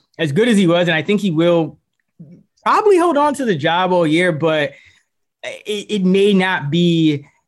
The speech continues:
as, as advantageous as, as we think it is, and it may not be worth a, a pick over a guy like Kareem Hunt and, uh, Mike Davis and, and Darrell Henderson and guys like that. So,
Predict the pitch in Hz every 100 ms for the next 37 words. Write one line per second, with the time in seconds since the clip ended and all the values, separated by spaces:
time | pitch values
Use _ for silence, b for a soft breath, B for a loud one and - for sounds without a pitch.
0 | - 170 160 147 131 127 165 151 165 156
1 | 147 151 135 156 151 139 135 - 147 143
2 | 135 120 135 147 139 135 143 139 139 135
3 | 135 135 151 156 151 143 139 143 139 135
4 | - 143 135 - 160 - 156 147 139 143
5 | 135 135 135 - 147 135 123 135 127 127
6 | 131 123 120 b b b - 135 123 127
7 | 160 143 135 143 135 131 127 135 135 139
8 | 143 131 127 135 127 117 127 123 127 123
9 | 117 117 110 120 104 135 120